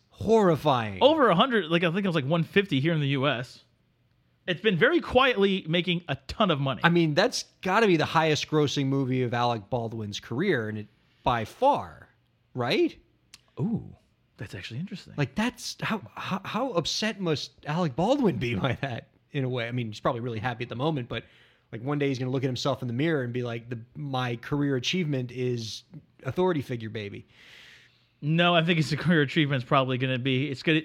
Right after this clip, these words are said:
Speaker 2: the, the tombstone's gonna read Glengarry Glen Ross, Five Minutes, <laughs> Boss Baby,
Speaker 1: <laughs>
Speaker 2: and, uh,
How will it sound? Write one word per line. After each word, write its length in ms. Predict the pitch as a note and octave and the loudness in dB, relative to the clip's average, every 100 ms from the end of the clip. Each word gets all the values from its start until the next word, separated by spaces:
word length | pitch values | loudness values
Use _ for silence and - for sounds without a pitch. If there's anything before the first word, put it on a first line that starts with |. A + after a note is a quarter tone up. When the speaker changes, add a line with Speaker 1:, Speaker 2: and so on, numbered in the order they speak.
| - - E3 | -4 -14 -4
Speaker 2:
the, 180 | E3 - - - _ | -4 -6 -20 -20 _
the 80 | C#3+ | -10
tombstone's 420 | C3 A#3+ - F#3 | -2 0 2 0
gonna 140 | E3 D3+ | 2 0
read 160 | C#3 | 0
Glengarry 440 | C#3+ G3 F3+ F#3 D#3 | 2 2 4 2 2
Glen 200 | D#3+ D#3 | 0 2
Ross, 260 | C#3 C#3 | 2 0
Five 240 | - C#3+ C#3 | 2 0 2
Minutes, 460 | B2 B2 B2 - - _ _ _ | -2 -2 -6 -14 -18 _ _ _
<laughs> 320 | _ - - | _ -10 -4
Boss 320 | C3+ D3 C#3 | 0 0 2
Baby, 420 | D3+ C3+ C3 B2+ - - - - | 2 4 2 0 -4 -20 -20 -20
Speaker 1:
<laughs> 420 | _ - - _ - | _ -10 -10 _ -2
Speaker 2:
and, 380 | C#3+ C3+ B2+ | 0 0 0
uh, 460 | C3 B2 A#2+ A#2+ | 2 2 2 0